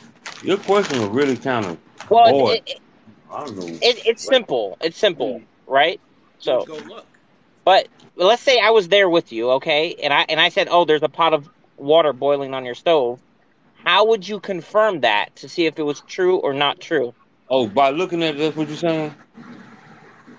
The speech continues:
Speaker 2: Exactly.
Speaker 1: Okay.
Speaker 2: So that's very basic.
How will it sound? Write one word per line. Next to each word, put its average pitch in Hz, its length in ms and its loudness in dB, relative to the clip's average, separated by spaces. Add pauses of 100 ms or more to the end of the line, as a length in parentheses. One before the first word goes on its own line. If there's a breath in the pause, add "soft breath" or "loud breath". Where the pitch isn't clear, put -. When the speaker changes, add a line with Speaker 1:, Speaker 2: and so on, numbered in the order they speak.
(760)
Speaker 2:
Exactly. 117 1040 -2 (600)
Speaker 1:
Okay. 123 520 0
Speaker 2:
So - 160 2
that's 190 180 2
very 208 280 0
basic. - 720 -4